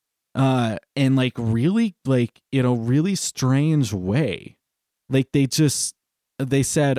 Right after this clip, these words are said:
"Oh, like, they're not gonna support us the way they do, blah, blah, blah." They backed out of their contract early and all this stuff. And to see them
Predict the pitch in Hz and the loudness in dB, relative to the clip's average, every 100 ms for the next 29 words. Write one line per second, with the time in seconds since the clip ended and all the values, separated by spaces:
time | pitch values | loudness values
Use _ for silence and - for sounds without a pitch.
0 | - 160 156 139 131 123 123 127 117 127 | 0 2 4 4 2 2 0 -2 0 2
1 | 127 131 127 127 110 127 123 - 120 160 | 4 4 4 2 0 -2 -2 -2 -4 -2
2 | 165 160 - 135 131 127 123 139 143 143 | 0 0 -2 -2 -2 0 -2 0 2 4
3 | 147 - _ _ 131 127 123 127 135 127 | 2 -2 _ _ -4 -2 -2 0 0 2
4 | 123 117 - _ 131 135 - 131 139 120 | 2 0 -4 _ -4 -2 -2 0 2 0
5 | 113 120 156 156 160 135 127 139 135 135 | 0 0 0 0 0 0 0 0 0 0
6 | 127 127 _ _ - 135 127 120 - 143 | 0 -2 _ _ -2 0 2 2 0 0
7 | 120 113 - 127 151 127 - 151 160 160 | 0 0 0 0 0 0 0 0 2 0
8 | 143 127 | 0 -2